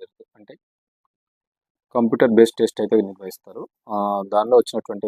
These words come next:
మెరిట్ ఎవరైతే వస్తారో వాళ్ళకైతే స్కిల్ టెస్ట్ ఉంటది. స్కిల్ టెస్ట్ అయిపోయిన తర్వాత నెక్స్ట్ ఇంటర్వ్యూ ద్వారా వీళ్ళనైతే ఆన్‌బోర్డ్ చేసుకోవడం జరుగుతుంది. ఓకేనా? త్రీ వేస్‌లో వీళ్ళైతే సెలక్షన్ ప్రాసెస్ అయితే చేస్తున్నారు, గుర్తుపెట్టుకోండి. నెక్స్ట్ చూసుకుంటే మనకు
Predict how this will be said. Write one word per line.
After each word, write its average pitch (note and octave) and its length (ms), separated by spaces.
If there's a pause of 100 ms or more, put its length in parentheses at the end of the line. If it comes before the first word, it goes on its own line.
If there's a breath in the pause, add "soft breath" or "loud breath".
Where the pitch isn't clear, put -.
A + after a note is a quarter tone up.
మెరిట్ G2+ 280
ఎవరైతే G2 300
వస్తారో F#2+ 340
వాళ్ళకైతే F#2 440 (1080)
స్కిల్ A2+ 280
టెస్ట్ A#2 240
ఉంటది. A2 220 (160)
స్కిల్ A2+ 300
టెస్ట్ - 260
అయిపోయిన G#2 300
తర్వాత G2 220 (120)
నెక్స్ట్ G2+ 220 (520)
ఇంటర్వ్యూ A2+ 360
ద్వారా G2+ 220
వీళ్ళనైతే G2 400 (300)
ఆన్‌బోర్డ్ G2 300
చేసుకోవడం F#2+ 380
జరుగుతుంది. - 320 (120)
ఓకేనా? A2 200 (480)
త్రీ A#2+ 180
వేస్‌లో A2 320
వీళ్ళైతే G2 340 (500)
సెలక్షన్ G#2 360
ప్రాసెస్ G2 360
అయితే G2 220
చేస్తున్నారు, F2 400
గుర్తుపెట్టుకోండి. F#2 560 (1080)
నెక్స్ట్ - 260
చూసుకుంటే B2+ 340
మనకు A2 240